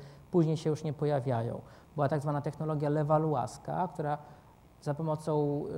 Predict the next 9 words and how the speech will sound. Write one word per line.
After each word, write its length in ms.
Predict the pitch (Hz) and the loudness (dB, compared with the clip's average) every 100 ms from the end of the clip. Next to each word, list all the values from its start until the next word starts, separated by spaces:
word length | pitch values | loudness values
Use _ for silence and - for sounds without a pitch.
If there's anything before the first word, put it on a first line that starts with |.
| 160 151 151 | -2 0 0
y, 40 | |
no, 120 | 151 160 | 0 0
zabiegów 380 | 175 170 175 | 2 2 2
wymagających 460 | 175 175 165 170 175 | 2 4 4 2 2
najwyższego 500 | 175 160 156 190 170 | 2 0 0 0 0
kunsztu, 400 | 170 180 - 131 | 0 -2 -2 -6
to 120 | 135 | -6
trzeba 200 | - 135 | -6 -6
powiedzieć, 680 | 127 135 123 117 127 160 - | -4 -4 -2 0 -2 -2 -6